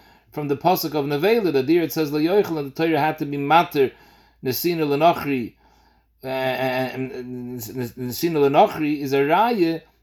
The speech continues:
that without that heter would have been Asr, because La'yochel is Koil and Isser Hana. Aval Hacha, in the case over here by Sharon Iskel, the Isser Achila Misakol Yisakol Nafke.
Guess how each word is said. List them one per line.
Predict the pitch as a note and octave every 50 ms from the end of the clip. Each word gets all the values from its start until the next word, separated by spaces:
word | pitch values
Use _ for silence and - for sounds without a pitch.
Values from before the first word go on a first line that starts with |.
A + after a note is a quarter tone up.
| _ _ -
that | D3 D3+ D3+ - -
without | C#3 - - F3 F3+ G3+ G3 E3+
that | F#3+ F#3+ F#3
heter | F3+ G3+ C4 C4 - - G3+ F#3+
would | F#3+ G3
have | F#3 F3
been | F#3+ G3
Asr, | G3 A3+ A#3 - - F#3+
because | F3 D#3 E3+ D#3+
La'yochel | E3+ F3 F#3 F#3+ F3+ - - D#3+
is | D3+ -
Koil | - - D#3+ F#3 G3 F3 D#3 D#3 D3+ C3+
and | D3 D3
Isser | C#3+ C#3+ - C3 A#2+
Hana. | A#2+ A#2+ A2+ G#2+ G2 E2+ - - - - _ - - - - _ _ -
Aval | F2 G2 F#2+ G2+ F#2
Hacha, | G#2 D#3 G#3 A#3+ G3+ G3+ D3+ C#3 C#3 C3+
in | C3+
the | B2 A#2
case | - D#3+ F#3 G#3 G3 -
over | D3 C3 C3
here | C3 E3 F#3
by | E3 C#3+
Sharon | B2+ - C3+ B2+ B2 B2+
Iskel, | F3+ G#3 G3+ - - C#3+ C3 B2 A#2+ B2
the | B2+ C#3
Isser | - F3 F3+ - F#3+ F#3+ F3+ E3+
Achila | E3+ - F#3 F#3+ F#3 F#3+
Misakol | F#3+ F3+ D#3 - F#3 F3+ F3+ F#3 F3+
Yisakol | F#3 E3+ - - G#3 A3+ A3+ - C#3+
Nafke. | A#2+ A2+ G2+ F#2 - - - -